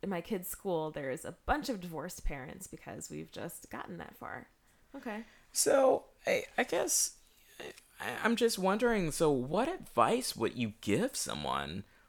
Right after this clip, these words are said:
Speaker 2: uh, that is going through a divorce or is recently separated or something along those lines?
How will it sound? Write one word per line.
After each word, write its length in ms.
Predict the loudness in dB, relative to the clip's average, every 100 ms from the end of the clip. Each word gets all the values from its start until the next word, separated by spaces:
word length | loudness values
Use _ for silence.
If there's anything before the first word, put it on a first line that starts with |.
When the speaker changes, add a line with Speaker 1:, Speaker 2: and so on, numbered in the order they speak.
| _
Speaker 2:
uh, 280 | -6 -6 -6 -10 -10 2
that 320 | 4 2 -2 _
is 600 | -4 -2 -4 -8 -12 -14 -8
going 320 | -2 0 0
through 220 | 0 -2 -2
a 40 |
divorce 640 | -4 -6 -2 2 2 0 -2
or 300 | -2 -2 -6 -4
is 280 | -2 -2 -4
recently 580 | -4 -2 -2 -4 -4
separated 640 | -4 -4 -4 -2 0 0 -2
or 100 | -2
something 380 | -4 -4 -4 -2
along 260 | -2 -4
those 240 | -4 -6 -4
lines? 460 | -4 -4 -6 -10